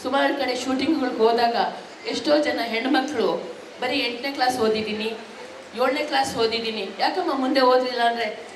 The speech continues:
"ಇಲ್ಲ, ನಮ್ಮನೇಲಿ ಓದಿಸ್ಲಿಲ್ಲ, ನಮ್ಮನೇಲಿ ಓದಕ್ಕೆ ಬಿಡಲಿಲ್ಲ" ಅಂತಾನೆ ಹೇಳ್ತಿದ್ದಾರೆ ವಿನ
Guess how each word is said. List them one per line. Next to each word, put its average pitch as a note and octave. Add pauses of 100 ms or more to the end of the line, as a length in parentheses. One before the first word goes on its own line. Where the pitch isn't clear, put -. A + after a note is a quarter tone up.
"ಇಲ್ಲ, B3+ (560)
ನಮ್ಮನೇಲಿ B3
ಓದಿಸ್ಲಿಲ್ಲ, G#3+ (540)
ನಮ್ಮನೇಲಿ A#3
ಓದಕ್ಕೆ A3+
ಬಿಡಲಿಲ್ಲ" A#3
ಅಂತಾನೆ B3+
ಹೇಳ್ತಿದ್ದಾರೆ A3+
ವಿನ G#3